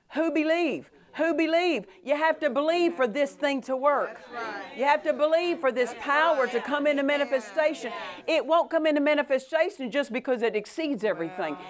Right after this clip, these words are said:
It won't come into manifestation just because it's greater than every other thing. But you have to believe to,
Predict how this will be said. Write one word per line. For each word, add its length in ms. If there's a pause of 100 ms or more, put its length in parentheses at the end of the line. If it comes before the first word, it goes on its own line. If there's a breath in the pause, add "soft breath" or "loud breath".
(100)
It 140
won't 240
come 160
into 160
manifestation 880
just 200
because 280
it's 180
greater 540 (200 loud breath)
than 140
every 260
other 180
thing. 300 (320 loud breath)
But 320
you 140
have 260
to 80
believe 560
to, 180